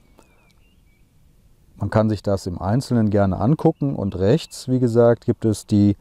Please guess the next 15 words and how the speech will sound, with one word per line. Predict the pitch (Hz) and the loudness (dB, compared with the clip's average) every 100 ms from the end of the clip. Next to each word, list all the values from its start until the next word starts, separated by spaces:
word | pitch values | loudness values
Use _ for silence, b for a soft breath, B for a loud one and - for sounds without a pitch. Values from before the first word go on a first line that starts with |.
| b b | b b
I | - 107 | -2 0
P | - 104 | 0 -4
C | - | -4
C | 87 - 127 175 | -4 0 2 4
Modellrechnungen. | 151 113 107 139 139 143 151 143 139 | 4 4 4 4 4 0 -2 -4 -2
Hier | 107 | -4
gibt | 92 - | -6 -8
es | 90 - | -10 -4
auch | 110 | -2
schon | - 110 | -2 -2
eine | 95 | -2
frühe | - - 143 147 | -4 0 2 2
I-P-C-C-Berechnung, | - 120 113 - 113 120 117 117 113 104 107 110 104 | 2 0 -2 -2 -2 0 0 0 0 2 0 0 0
neunzehnhundertneunzig | 98 95 92 82 90 107 139 135 127 - _ b b b b | 2 0 -2 -2 2 4 4 2 2 -2 _ b b b b
begonnen, | 110 101 110 110 110 | -2 2 2 2 0